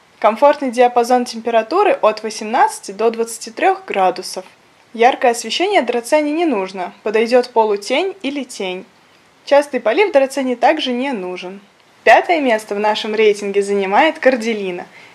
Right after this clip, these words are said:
Это небольшой кустарник с зелёными листьями, которые могут иметь цветные полосы и пятна. Пышная макушка корделины напоминает пальму.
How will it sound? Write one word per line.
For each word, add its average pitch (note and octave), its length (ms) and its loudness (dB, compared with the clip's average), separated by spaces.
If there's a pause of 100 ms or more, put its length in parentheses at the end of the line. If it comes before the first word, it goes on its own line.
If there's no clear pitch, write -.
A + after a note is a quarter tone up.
(120)
Это D4 180 2
небольшой C#4 500 4
кустарник B3+ 640 2
с A3 60 -8
зелёными A3 500 4
листьями, C4 640 -2
которые C4 400 2
могут A#3+ 340 0
иметь A#3 260 -4
цветные A3 380 -4
полосы F4 500 2
и D4+ 200 -2
пятна. F#3+ 500 2 (1120)
Пышная C#4+ 400 2
макушка B3 480 -2
корделины G#3+ 600 -4
напоминает A3+ 720 -2
пальму. F#3+ 480 0